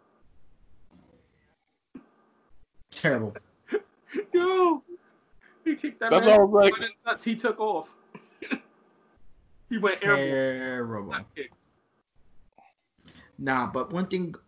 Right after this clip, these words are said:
Speaker 2: It was player
Speaker 1: um,
Speaker 2: Ricochet.
Speaker 1: no, I, one thing I feel like needed to happen with, um, with Drew McIntyre,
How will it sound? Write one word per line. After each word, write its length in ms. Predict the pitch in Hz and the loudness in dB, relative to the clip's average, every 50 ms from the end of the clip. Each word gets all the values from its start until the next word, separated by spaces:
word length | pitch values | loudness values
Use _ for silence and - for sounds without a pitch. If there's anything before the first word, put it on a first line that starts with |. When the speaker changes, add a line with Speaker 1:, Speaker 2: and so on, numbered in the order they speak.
| _ | _
Speaker 2:
It 100 | - 170 | -2 0
was 100 | 180 170 | 2 4
player 240 | 139 - 208 - 123 | 6 6 6 4 4
Speaker 1:
um, 100 | 120 - - | 0 -6 -10
Speaker 2:
Ricochet. 1700 | - - - - 175 170 175 180 175 165 147 151 - - _ _ _ _ _ _ - - _ _ _ _ _ _ _ _ _ - - 160 | -14 -14 -8 -4 -4 0 4 4 6 6 4 2 -2 -8 _ _ _ _ _ _ -20 -20 _ _ _ _ _ _ _ _ _ -4 -2 2
Speaker 1:
no, 200 | 185 180 - - - - - _ - | 2 4 2 2 0 -4 -8 _ -2
I, 180 | 190 196 - - - - _ _ _ - - - _ - - - - - - _ _ _ - - 175 196 202 170 139 - _ _ | 0 0 0 -2 -6 -18 _ _ _ -20 -20 -20 _ -20 -20 -20 -20 -20 -20 _ _ _ -10 -6 -4 -2 -2 -2 -4 -6 _ _
one 180 | 180 196 220 220 | 4 4 4 6
thing 180 | 220 233 208 - | 4 2 2 2
I 120 | - 180 | 2 0
feel 240 | 175 - - 190 180 | 0 0 -2 -2 0
like 340 | 175 165 160 147 - - - | 2 0 0 -2 -4 -8 -6
needed 260 | 156 156 156 156 151 - | 0 2 2 2 2 0
to 80 | - 147 | -2 -2
happen 420 | 143 147 143 139 - 135 131 123 | -2 -2 -4 -4 -4 -4 -2 -2
with, 380 | 127 127 123 120 117 - - - _ _ _ _ _ _ - | 0 0 0 -2 -4 -6 -14 -20 _ _ _ _ _ _ -6
um, 800 | 127 123 120 117 113 110 110 104 104 107 104 107 - - - - - - - - _ - - _ _ _ _ _ _ _ _ _ _ - - - - | -4 -2 -2 -2 -2 -2 -2 -2 -2 -4 -4 -6 -10 -16 -20 -20 -20 -20 -20 -20 _ -20 -20 _ _ _ _ _ _ _ _ _ _ -20 -20 -4 0
with 180 | 143 135 120 110 | 2 2 2 2
Drew 180 | - 139 139 127 | 0 0 0 2
McIntyre, 840 | 127 123 123 151 - - 135 - - 135 113 104 104 104 98 95 | 4 4 4 4 2 0 -4 -2 -2 -2 -2 -2 -2 -4 -6 -8